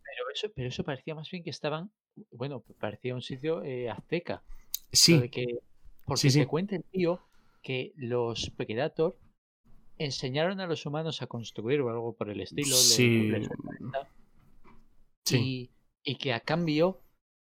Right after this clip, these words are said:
Speaker 1: Eh, éramo-, no, no éramos más que incubadoras para aliens para que ellos se entrenaran.
Speaker 2: Mm.
Speaker 1: Eh, y, y bueno, pues tienes el flashback en, en una civilización
Speaker 2: Sí.
Speaker 1: eh,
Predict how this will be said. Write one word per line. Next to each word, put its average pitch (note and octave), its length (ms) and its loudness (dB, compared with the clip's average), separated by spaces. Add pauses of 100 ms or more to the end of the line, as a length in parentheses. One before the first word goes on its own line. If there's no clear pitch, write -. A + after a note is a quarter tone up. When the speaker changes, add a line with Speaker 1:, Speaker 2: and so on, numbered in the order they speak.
(120)
Speaker 1:
Eh, A#2 760 -4 (720)
éramo-, C#3+ 440 0
no, B2+ 200 -6
no C3 140 -4
éramos C3 320 -2
más C#3+ 220 0
que C#3+ 100 -4
incubadoras B2 600 -2
para C3+ 240 0
aliens C#3+ 300 -4
para A2 240 -2
que A#2+ 160 -4
ellos C3 260 0
se C#3+ 80 -4
entrenaran. A2 680 -6 (360)
Speaker 2:
Mm. G#2+ 180 -2 (680)
Speaker 1:
Eh, A#2 360 -2 (520)
y, F2 320 -12
y - 140 -20
bueno, G#2 360 -4 (160)
pues - 240 -10
tienes C3 300 -4
el C3 80 -2
flashback C3+ 680 -4
en, B2 360 -8 (520)
en A#2+ 180 -8
una B2 180 -4
civilización A#2+ 960 -4 (140)
Speaker 2:
Sí. G#2 340 2 (280)
Speaker 1:
eh, A2+ 640 -2